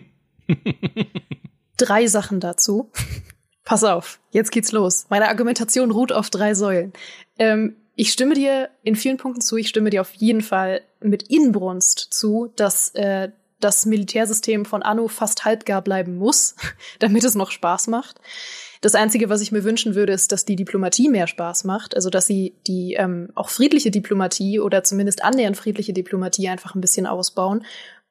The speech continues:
Speaker 2: wo ich total viel Potenzial allein schon in Anno achtzehnhundert sehe. Also allein, dass du nicht die gleichen diplomatischen Möglichkeiten hast, mit Leuten zu interagieren wie deine K-I-Gegner.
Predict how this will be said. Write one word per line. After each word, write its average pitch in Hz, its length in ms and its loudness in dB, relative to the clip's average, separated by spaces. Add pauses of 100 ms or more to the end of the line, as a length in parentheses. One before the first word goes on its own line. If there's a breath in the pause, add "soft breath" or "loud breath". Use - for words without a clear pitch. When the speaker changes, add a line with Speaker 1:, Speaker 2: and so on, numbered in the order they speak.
(140)
Speaker 2:
wo 220 200 4
ich - 200 0
total 185 300 0
viel 208 160 2
Potenzial 202 460 -2
allein 185 220 0
schon 196 160 -2
in - 40 -6
Anno 196 180 -4
achtzehnhundert 202 580 0
sehe. 180 220 -2
Also 202 180 2
allein, 196 260 0
dass 208 140 0
du 208 180 -2 (880 loud breath)
nicht 240 400 2
die 214 80 4
gleichen 202 380 2
diplomatischen 196 640 0
Möglichkeiten 226 720 0
hast, 220 320 0
mit 214 180 4
Leuten 208 280 2
zu - 140 2
interagieren 214 640 0
wie 202 80 -4
deine 208 200 0
K-I-Gegner. 185 680 -4